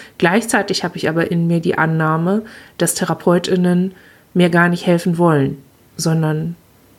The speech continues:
irgendwie immer nur so ihr Ding machen und ich mich dafür, dumm wie ich bin, so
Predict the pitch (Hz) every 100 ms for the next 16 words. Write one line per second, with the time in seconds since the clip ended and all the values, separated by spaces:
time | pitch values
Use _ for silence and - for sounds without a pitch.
0 | _ _ _ - 175 170 185 - 170 165
1 | 165 160 165 170 160 165 175 170 170 175
2 | 175 - 170 170 170 165 175 165 - _
3 | _ - 180 175 175 170 - 165 175 175
4 | - 175 170